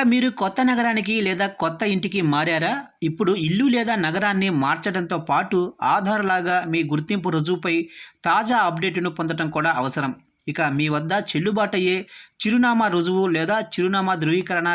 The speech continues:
లేఖ ఉంటే మీ ఆధార్లో మీ చిరునామాను అప్‌డేట్ చేయవచ్చు.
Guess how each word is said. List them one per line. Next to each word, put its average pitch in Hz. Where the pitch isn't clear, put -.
లేఖ 151
ఉంటే 160
మీ 185
ఆధార్లో 208
మీ 165
చిరునామాను 175
అప్‌డేట్ 147
చేయవచ్చు. 147